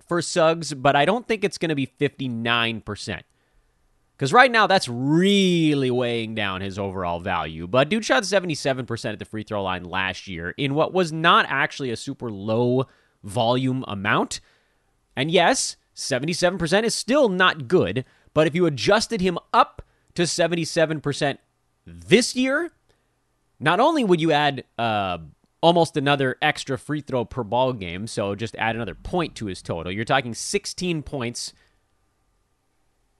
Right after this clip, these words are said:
two three-pointers, four and change assists, almost three steals per ball game. He, I mean, it's a flying leap forward.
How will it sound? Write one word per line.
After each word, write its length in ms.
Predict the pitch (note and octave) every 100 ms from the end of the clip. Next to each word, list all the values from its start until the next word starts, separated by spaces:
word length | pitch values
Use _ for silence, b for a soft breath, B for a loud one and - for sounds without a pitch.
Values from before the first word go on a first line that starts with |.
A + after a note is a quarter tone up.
| _
two 240 | - A#3+ G#3
three-pointers, 920 | G3 F3+ D#3+ D#3+ D#3 D3+ C3+ - - _ _ _ _ _ _
four 380 | - - F#3+ G3
and 140 | F3
change 280 | D3+ F3 D#3+
assists, 400 | C3 - D#3+ C#3
almost 300 | D3 D3 -
three 160 | C3+ D3
steals 300 | - C3 A2+
per 140 | A2
ball 240 | G#2 B2+ G#2+
game. 200 | F2 F2+
He, 320 | C3+ D3 C#3 C#3 -
I 60 |
mean, 180 | C3 B2
it's 100 | A2+
a 80 | A2
flying 880 | - - - G3 G3+ F3+ D#3+ C#3 B2+
leap 320 | B2 C#3 -
forward. 520 | - C3+ A2+ E2+ D2+